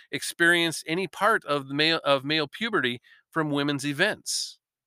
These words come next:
The, the disc golf case study is also informative in the way that it lays bare the different motivations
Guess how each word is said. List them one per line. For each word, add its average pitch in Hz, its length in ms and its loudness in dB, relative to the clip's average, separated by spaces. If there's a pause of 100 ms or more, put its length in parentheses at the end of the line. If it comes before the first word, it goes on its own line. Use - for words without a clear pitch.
(720)
The, 170 140 -6
the 170 140 2
disc 277 260 0
golf 190 420 -4
case 143 320 0
study 107 520 -2
is 135 120 2
also 175 560 -2
informative 123 800 -4
in 139 220 2
the 135 80 2
way 143 300 4
that 131 120 2
it 120 100 -2
lays 143 440 -2
bare 120 580 2 (480)
the 139 100 0
different 175 420 0
motivations 131 1200 -2